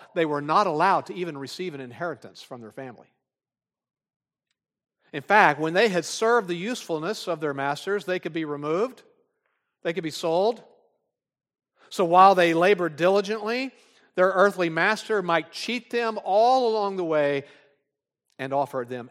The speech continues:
absolutely no assurance that they'd be provided for in the future at all. They're just done with them. But this passage promises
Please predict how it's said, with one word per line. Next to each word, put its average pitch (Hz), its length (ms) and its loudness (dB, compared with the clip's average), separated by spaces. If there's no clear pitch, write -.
absolutely 165 760 -8
no 151 320 -8
assurance 143 560 -10
that 117 120 -16
they'd 139 180 -12
be 127 100 -14
provided 123 440 -10
for 120 220 -14
in 113 60 -14
the 107 60 -20
future 110 400 -18
at 104 180 -16
all. 87 240 -20
They're 123 100 -16
just 113 180 -20
done 98 200 -16
with 87 100 -20
them. - 80 -20
But 104 120 -18
this 185 140 -10
passage 107 440 -10
promises 131 720 -14